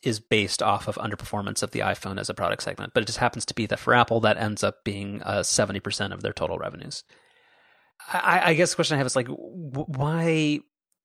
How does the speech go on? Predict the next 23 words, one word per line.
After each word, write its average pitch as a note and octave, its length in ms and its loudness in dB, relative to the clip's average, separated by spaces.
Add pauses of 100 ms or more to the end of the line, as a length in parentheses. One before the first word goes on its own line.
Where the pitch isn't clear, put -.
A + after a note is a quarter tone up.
So E3 360 6 (140)
it's D#3+ 160 4
a - 20 4
mature D3+ 320 4
market C3+ 460 2
and A#2+ 120 2
it's - 120 0
product A2+ 300 2
saturation, A2+ 640 2
but A2+ 160 2
why A#2 220 6
does B2 140 2
that A2+ 180 4
mean A2 640 -2
that G#2 300 2 (680)
since D#3 240 2
Apple C#3 300 6
has A2+ 100 2
proven A2 560 0
that - 180 -6
they A2 180 4
are G#2+ 200 6
w-, G#2+ 420 -2